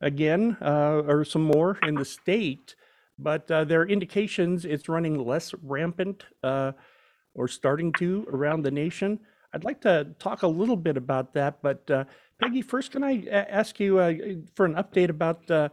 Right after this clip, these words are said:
how things are going at the schools? A couple weeks ago, uh, Homer High School instituted, uh,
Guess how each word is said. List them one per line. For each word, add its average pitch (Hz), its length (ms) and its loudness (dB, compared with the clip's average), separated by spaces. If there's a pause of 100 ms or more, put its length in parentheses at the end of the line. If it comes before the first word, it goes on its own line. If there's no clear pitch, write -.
(200)
how 185 160 -4
things 185 320 2
are 156 60 0
going 165 360 2
at 139 140 -2
the 123 80 -4
schools? 120 680 -2
A - 20 -16
couple 165 280 -4
weeks 147 280 -4
ago, 139 480 0
uh, 117 160 -2 (460)
Homer 147 260 -2
High 143 160 -2
School 143 480 0
instituted, 131 800 -4
uh, 113 340 -2